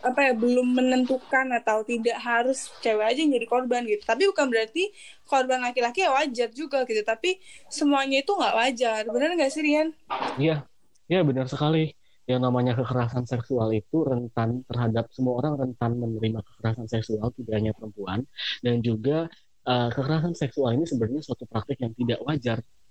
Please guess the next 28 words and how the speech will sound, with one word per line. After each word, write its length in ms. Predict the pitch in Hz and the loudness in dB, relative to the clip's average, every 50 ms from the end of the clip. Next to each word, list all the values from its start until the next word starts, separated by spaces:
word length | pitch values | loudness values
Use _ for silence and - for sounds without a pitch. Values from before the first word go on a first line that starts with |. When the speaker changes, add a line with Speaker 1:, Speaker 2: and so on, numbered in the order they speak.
| - - | -4 -4
Speaker 2:
dan 100 | 123 127 127 | -4 0 0
tidak 200 | 135 120 - - 117 | 0 0 0 0 0
boleh 320 | 120 120 113 135 147 135 | 0 2 2 2 0 0
diterima 400 | 123 120 - - 110 120 127 147 | -2 -2 -2 -2 -2 -2 0 0
oleh 160 | 131 117 113 | 0 -2 0
siapapun 480 | 110 117 107 101 - - - - - 104 - | 0 -2 -2 -2 -4 -8 -10 -10 -20 -20 -20
sebenarnya. 420 | - - - - 202 202 - - | -20 -14 -14 -14 -14 -14 -20 -12
Speaker 1:
Bener 400 | - 233 226 226 226 226 220 214 | -6 -4 -2 -2 0 0 0 0
banget. 560 | 214 208 214 220 226 233 233 226 214 208 208 - | 2 0 0 0 0 -2 0 2 2 0 2 0
Tapi 240 | 220 226 - 381 | -4 0 0 -2
sayangnya 560 | 381 381 311 269 240 226 220 233 247 269 320 349 | 0 2 0 2 2 2 2 2 2 0 0 2
nih 160 | 349 294 226 | 2 2 2
ya, 120 | 214 226 254 294 285 - - - - - - - - - - 233 | 2 2 2 0 -4 -8 -20 -20 -18 -18 -18 -20 -20 -4 0 0
eh, 360 | 240 240 240 240 233 233 233 226 233 233 | 2 4 4 4 4 2 2 2 0 0
apa 100 | 254 302 311 | 2 2 2
namanya, 340 | 320 302 285 277 285 302 247 - | 2 2 2 2 2 2 2 2
sayangnya 340 | - 254 247 262 277 285 | 2 0 0 2 0 0
tuh 220 | 311 370 403 453 - - - - - - - - 277 | 2 2 0 0 -2 -8 -20 -20 -20 -20 -8 -2 0
masyarakat 560 | 269 285 285 302 285 269 262 254 - 269 269 | 0 2 2 2 2 2 2 2 0 -2 -4
kita, 540 | - - 285 285 - 285 233 226 240 302 359 - - - - - - - - | -2 -8 -8 -4 0 0 0 2 0 -2 -2 -6 -12 -20 -20 -20 -20 -10 -2
mungkin 340 | - 277 294 359 440 480 453 | 0 2 4 4 2 2 2
dulu 480 | 349 311 285 269 269 330 392 403 302 254 | 2 2 2 2 4 4 4 2 2 -2
gue 220 | 269 311 415 415 | 0 0 0 0
juga 180 | 349 320 233 240 | 0 -2 -2 -2
sebenarnya 460 | 240 220 202 208 202 208 220 285 349 | -4 -2 -4 -4 -4 0 -2 -2 0
berpikir 460 | 349 311 294 - 226 226 262 349 - | 0 -4 -2 -2 -4 -2 -2 -4 -2
kayak, 480 | - 277 262 254 254 233 226 - - - | 0 0 2 4 2 2 0 -2 -8 -8
ya 240 | - 233 220 220 220 | -2 0 2 4 4